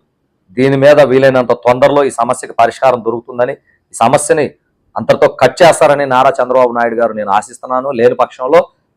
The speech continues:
జనసేన కంటే కూడా ఇది టీడీపీ పైన ఎక్కువ ప్రభావం చూపుద్ది, టీడీపీకే ఎక్కువ నష్టం జరుగుతుందని కూడా నేను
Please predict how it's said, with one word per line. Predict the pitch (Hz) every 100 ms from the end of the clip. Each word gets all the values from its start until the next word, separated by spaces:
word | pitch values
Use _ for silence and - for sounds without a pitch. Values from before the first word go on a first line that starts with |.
| -
జనసేన | 123 131 143
కంటే | 135 127 120
కూడా | 123 131
ఇది | 107
టీడీపీ | - 143 151 151 139
పైన | 131 127
ఎక్కువ | 120 113 135
ప్రభావం | 127 120 117 117
చూపుద్ది, | 120 - 107 131
టీడీపీకే | - 131 135 127 127 110
ఎక్కువ | 110 123
నష్టం | 110 117 151
జరుగుతుందని | 127 127 117 120 110
కూడా | 107 113
నేను | 110 107